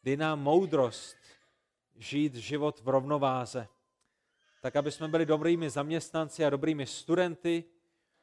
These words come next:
a dobrým světlem tam, kde jsme, využít ty místa, která jsi nám dal ke tvé slávě a ve všech těchto věcech přinášet naše těla jako živou oběť tobě.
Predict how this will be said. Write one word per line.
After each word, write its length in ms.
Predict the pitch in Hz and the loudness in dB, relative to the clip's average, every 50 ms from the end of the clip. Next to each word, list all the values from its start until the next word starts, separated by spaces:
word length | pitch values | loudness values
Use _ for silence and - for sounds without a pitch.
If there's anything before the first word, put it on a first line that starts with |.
| _ _ _ _ _ _ _ | _ _ _ _ _ _ _
a 60 | 127 | -6
dobrým 320 | 127 127 131 139 143 139 | -6 -4 -2 -4 -4 -6
světlem 680 | 135 - - 147 143 - 151 147 147 147 147 147 147 143 135 | -8 -6 -4 -4 -4 -2 -2 -2 -2 -2 -4 -10 -14 -14 -12
tam, 140 | - 135 127 | -12 -10 -8
kde 140 | 127 127 127 | -6 -6 -6
jsme, 480 | 127 - - - 135 139 139 143 139 - _ _ _ _ _ _ _ _ _ _ _ _ _ _ _ _ | -6 -8 -10 -10 -8 -6 -6 -6 -8 -12 _ _ _ _ _ _ _ _ _ _ _ _ _ _ _ _
využít 600 | 113 113 127 156 170 170 165 - 156 165 156 - _ | -6 2 4 6 6 6 6 4 0 -4 -4 -4 _
ty 80 | 151 139 | -6 -6
místa, 680 | 131 139 160 170 - - - - 165 160 160 165 156 - _ _ _ _ _ _ _ _ _ _ _ _ _ _ | -4 -4 -6 -6 -6 -8 -4 0 0 0 0 -2 -6 -14 _ _ _ _ _ _ _ _ _ _ _ _ _ _
která 240 | - 139 139 135 127 | -4 -2 -2 -2 -2
jsi 160 | - - 151 | -4 -6 -4
nám 240 | 147 139 135 131 123 | -2 -2 -2 -2 0
dal 340 | 135 135 139 143 147 151 147 | 2 2 2 2 0 -2 -6
ke 120 | - 139 | -8 -8
tvé 220 | - - 131 123 | -4 -2 -2 -2
slávě 640 | 113 - - - 139 139 143 143 139 143 147 147 143 _ _ _ _ _ _ _ _ _ _ _ _ _ _ _ _ _ _ _ _ _ _ _ _ _ _ - | -2 -6 -6 -2 0 0 2 0 0 0 -2 -4 -6 _ _ _ _ _ _ _ _ _ _ _ _ _ _ _ _ _ _ _ _ _ _ _ _ _ _ -6
a 60 | 104 | -4
ve 100 | 123 139 | -4 -4
všech 280 | - - 156 151 139 | -2 -4 -4 -6 -4
těchto 340 | - - 143 135 - - 139 | -4 -6 -6 -6 -6 -6 -4
věcech 560 | 131 127 123 - - 123 113 117 113 _ _ _ _ _ _ _ _ _ _ _ _ _ _ _ _ _ _ _ _ _ _ _ _ _ _ _ _ _ - - - - - - _ _ _ _ _ _ | -4 -4 -4 -4 -6 -8 -8 -8 -10 _ _ _ _ _ _ _ _ _ _ _ _ _ _ _ _ _ _ _ _ _ _ _ _ _ _ _ _ _ -20 -20 -20 -20 -20 -20 _ _ _ _ _ _
přinášet 500 | - - 135 131 135 131 127 - - 127 | -14 -10 -8 -4 -4 -4 -4 -6 -8 -8
naše 240 | 131 127 120 - 135 | -8 -8 -8 -8 -8
těla 240 | - - 123 117 110 | -6 -4 -2 -2 -2
jako 200 | 110 - 117 110 | -4 -4 -8 -8
živou 360 | 98 117 113 110 110 107 110 | -8 -6 -6 -4 -4 -4 -4
oběť 260 | 104 101 107 98 _ | -6 -8 -10 -10 _
tobě. 300 | - 107 90 98 98 92 | -14 -16 -16 -16 -18 -20